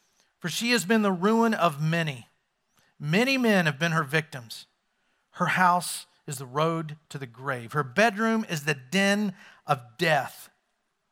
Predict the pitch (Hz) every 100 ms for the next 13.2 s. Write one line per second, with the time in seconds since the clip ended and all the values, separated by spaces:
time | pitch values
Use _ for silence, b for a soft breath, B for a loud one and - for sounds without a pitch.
0 | _ _ _ _ 156 165 208 - - _
1 | 247 190 185 175 160 - 180 127 165 277
2 | 277 190 - _ _ _ _ _ _ -
3 | 277 - 247 269 285 - - 277 - 220
4 | - B B 240 - 311 262 262 269 277
5 | 240 233 233 269 254 - 277 277 302 294
6 | 349 359 359 370 370 330 302 311 262 262
7 | 247 226 202 - 208 196 202 165 120 _
8 | _ b b b 349 - 349 339 285 302
9 | 320 277 262 247 220 294 294 269 240 233
10 | 254 285 - 240 269 277 269 262 269 269
11 | 220 240 220 220 226 311 247 262 - -
12 | 233 262 - 302 247 254 262 277 294 285
13 | 190